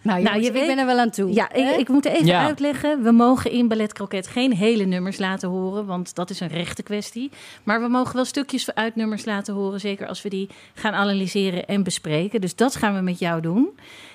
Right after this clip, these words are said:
Speaker 1: En we beginnen bij het begin van het nummer, want daar zit het drumritme.
Speaker 3: Ja, ja. Eh, nou, eigenlijk om te beginnen, ehm, ik moet erbij zeggen, ik ben eigenlijk niet zo fan van covers. Dat is al mijn eerste ding om in te dekken, want ik heb vaak het gevoel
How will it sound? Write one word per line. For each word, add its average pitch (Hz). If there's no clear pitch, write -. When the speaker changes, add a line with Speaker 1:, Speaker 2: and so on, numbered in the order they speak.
Speaker 1:
En 233
we 240
beginnen 302
bij 240
het 196
begin 262
van 311
het 302
nummer, 311
want 240
daar 247
zit 254
het 226
drumritme. 165
Speaker 3:
Ja, 175
ja. 165
Eh, 170
nou, 190
eigenlijk 196
om 208
te 185
beginnen, 202
ehm, 170
ik 185
moet 185
erbij 175
zeggen, 175
ik 180
ben 185
eigenlijk 185
niet 190
zo 170
fan 170
van 147
covers. 170
Dat 165
is -
al 156
mijn 151
eerste 175
ding 170
om 170
in 170
te 160
dekken, 160
want 143
ik 139
heb 139
vaak 151
het 151
gevoel 147